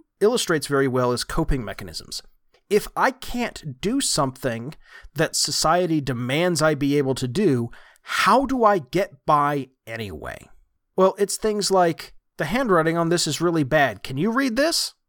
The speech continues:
"Hey, guess what? I don't have to read this. Uh, I'm gonna make you do it." "Oh, I left my glasses at home. I, I'm nearsighted. Can, can you make this out?" Or, "I, I missed the sign. What did it say?" I, there's often a lot of hiding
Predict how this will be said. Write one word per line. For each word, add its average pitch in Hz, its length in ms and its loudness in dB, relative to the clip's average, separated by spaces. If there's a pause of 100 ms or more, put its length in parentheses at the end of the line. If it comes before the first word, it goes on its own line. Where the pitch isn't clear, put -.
(220)
"Hey, 196 120 -2
guess 180 180 -2
what? - 200 0
I 147 60 0
don't 147 140 -2
have 151 160 -4
to 147 80 -4
read 147 160 -4
this. - 260 -8 (160)
Uh, 120 160 -2
I'm 143 140 -2
gonna 147 100 0
make 135 240 -2
you 127 80 -2
do 90 120 -10
it." - 120 -20 (580)
"Oh, 269 280 4 (320)
I 202 160 0
left 240 260 2
my 214 140 0
glasses 147 440 2
at 95 100 -12
home. 95 340 -12 (200)
I, 156 140 -8
I'm 165 180 -2
nearsighted. 151 440 0
Can, 208 260 -8
can 208 140 -6
you 226 80 -4
make 208 240 0
this 180 200 0
out?" 165 380 2
Or, 131 140 -4 (320)
"I, 226 320 2
I - 20 0
missed 190 300 -4
the 160 80 -6
sign. 139 400 0
What 147 120 0
did 139 140 -2
it 131 140 -4
say?" 80 480 -4 (420)
I, 107 300 -18
there's 170 200 2
often 185 240 2
a 170 60 2
lot 160 160 4
of 143 60 -2
hiding 160 680 -2